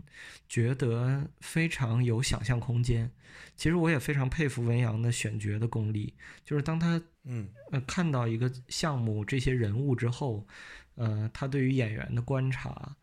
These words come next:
Speaker 1: 然后对于演员的体报和想象空间是，是，是非常重要的一个点。就是我，包括我们现在，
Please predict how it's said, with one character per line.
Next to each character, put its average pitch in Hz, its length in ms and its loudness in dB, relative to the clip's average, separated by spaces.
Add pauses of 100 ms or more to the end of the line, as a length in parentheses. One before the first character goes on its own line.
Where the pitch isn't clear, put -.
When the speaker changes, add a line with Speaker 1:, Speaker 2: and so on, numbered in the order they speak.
(360)
Speaker 1:
然 113 160 -2
后 113 640 -2 (200)
对 131 180 2
于 127 80 2
演 120 220 2
员 113 600 -2 (140)
的 113 340 0
体 - 280 -4
报 139 240 -2
和 113 520 -2
想 113 300 -4
象 127 180 0
空 135 240 0
间 123 320 2
是， 113 460 -2 (400)
是， 120 320 0
是 113 260 0
非 165 160 -2
常 131 220 2
重 127 220 2
要 101 140 -2
的 113 80 -6
一 123 100 -6
个 113 260 -6
点。 - 260 -8 (220)
就 - 160 -2
是 117 60 2
我， 120 120 2
包 135 200 -2
括 143 160 0
我 110 80 0
们 120 120 -2
现 123 180 0
在， 120 220 0